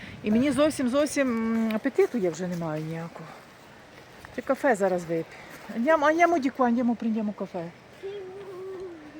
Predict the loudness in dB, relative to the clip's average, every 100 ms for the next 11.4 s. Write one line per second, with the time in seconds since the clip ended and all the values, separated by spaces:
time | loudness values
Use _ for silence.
0 | -18 -18 -18 -18 -18 -18 -14 -12 -12 -14
1 | -18 -20 -20 -20 -20 -20 -18 -8 0 4
2 | 6 6 6 4 2 -6 -14 -18 -18 -20
3 | -20 -20 -20 -20 -20 -20 -20 -20 -20 -20
4 | -20 -20 -14 -12 -4 -2 4 6 8 6
5 | 6 8 6 4 2 2 4 4 6 4
6 | 6 4 4 2 0 -2 -4 -6 -8 -4
7 | -4 -4 -8 -10 -10 -14 -16 -16 -4 0
8 | 2 4 4 4 4 2 2 2 0 -2
9 | -8 -8 -10 -8 -8 -6 -8 -8 -10 -12
10 | -14 -14 -4 0 2 0 2 4 6 2
11 | 0 -2 -2